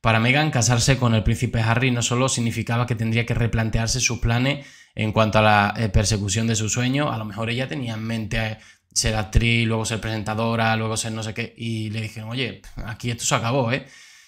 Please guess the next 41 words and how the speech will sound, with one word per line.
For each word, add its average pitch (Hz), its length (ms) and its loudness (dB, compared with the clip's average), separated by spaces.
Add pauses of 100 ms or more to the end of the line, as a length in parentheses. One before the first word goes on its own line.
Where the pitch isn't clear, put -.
(120)
Sino 120 240 0
que 117 100 4
también 113 300 2
significaba 135 640 2
que 131 120 0
sus 113 160 2
opciones 120 460 0
serían 123 220 0
muy 135 200 2
limitadas, 135 540 2
que 120 140 -2
ahora 120 280 0
en 123 80 0
adelante, 123 720 -2 (100)
"¿valió 120 420 2
la 147 220 4
pena 135 400 0
su 123 140 -2
matrimonio?", 117 560 -2
se 120 140 -2
pregunta 113 320 -4
al 113 60 -2
medio 113 160 -2
digital. 120 480 -2 (300)
Solamente 120 480 -2
lo 117 120 0
puede 113 640 -2
saber 113 320 0
ella. 135 380 2 (260)
Eso 110 240 -4
sí, 120 300 -2
este - 180 -16
artículo, 120 480 -2
pues, 107 260 -6
insisto, 113 560 -4
seguramente 117 680 -6
al 110 140 -6
estar 113 180 -2
escrito 117 320 -2
antes 120 340 0 (400)
de, 104 520 2